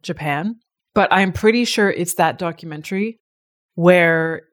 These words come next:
it's his son who still goes to the fish market himself. This is how important the ingredients are to them as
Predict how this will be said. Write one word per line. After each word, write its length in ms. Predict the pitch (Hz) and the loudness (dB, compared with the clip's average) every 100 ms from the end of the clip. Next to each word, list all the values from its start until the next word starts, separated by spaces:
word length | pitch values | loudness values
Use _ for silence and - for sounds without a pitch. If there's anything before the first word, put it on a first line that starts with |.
| _ | _
it's 480 | 180 180 - - - | -2 -2 -4 -8 -10
his 540 | 165 190 185 170 156 - | -4 0 2 0 -4 -8
son 460 | - 196 170 151 | -2 2 2 0
who 240 | 156 156 165 | -4 -6 -6
still 640 | - - 175 165 165 165 - | -8 -6 -2 -2 -2 -6 -10
goes 520 | 160 156 151 147 151 - | -4 -2 -2 -6 -10 -16
to 440 | - 156 147 143 - | -8 -6 -6 -8 -12
the 80 | 151 | -12
fish 420 | - 139 - - _ _ _ - | -8 -8 -8 -14 _ _ _ -4
market 440 | 143 117 143 - _ _ _ _ | -2 -2 -6 -16 _ _ _ _
himself. 520 | 143 131 - - _ _ _ _ _ _ _ | -12 -12 -14 -18 _ _ _ _ _ _ _
This 160 | 160 151 | -2 0
is 120 | 156 | 0
how 280 | - 160 170 | 0 0 0
important 560 | 175 - 180 147 151 | -4 -4 -2 -2 -6
the 140 | - 143 | -10 -12
ingredients 560 | 139 151 147 151 139 - | -8 -8 -8 -8 -10 -10
are 240 | 139 - | -8 -8
to 280 | 139 - 147 | -12 -12 -10
them 320 | 147 143 139 - _ | -10 -12 -14 -20 _
as 440 | 151 143 143 139 | -2 -2 -4 -10